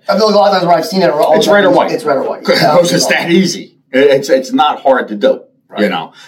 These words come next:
Speaker 2: to, to make it e-, either way. So, you know, listen, if you wanna jump on a call with us, uh, we offer a thirty minute free call.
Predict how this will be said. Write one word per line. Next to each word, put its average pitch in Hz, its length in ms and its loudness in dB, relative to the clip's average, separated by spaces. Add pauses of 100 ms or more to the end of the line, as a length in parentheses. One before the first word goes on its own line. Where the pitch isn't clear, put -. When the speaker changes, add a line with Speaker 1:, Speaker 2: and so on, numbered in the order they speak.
Speaker 2:
to, 117 140 2
to 131 120 0
make 127 280 0
it 117 60 0
e-, 127 180 2 (120)
either 113 140 0
way. 101 300 -2 (300)
So, 101 480 -2 (180)
you 123 140 -4
know, 78 180 -8 (220)
listen, 139 320 0
if 120 80 -4
you 170 80 4
wanna 196 180 2
jump 180 220 0
on 165 80 0
a 139 80 -4
call 151 300 0
with 156 120 4
us, 143 360 -2 (120)
uh, 107 380 0 (260)
we 127 140 2
offer 135 260 4
a 110 80 0
thirty 139 260 -2
minute 139 220 -2
free 135 220 -6
call. 127 480 2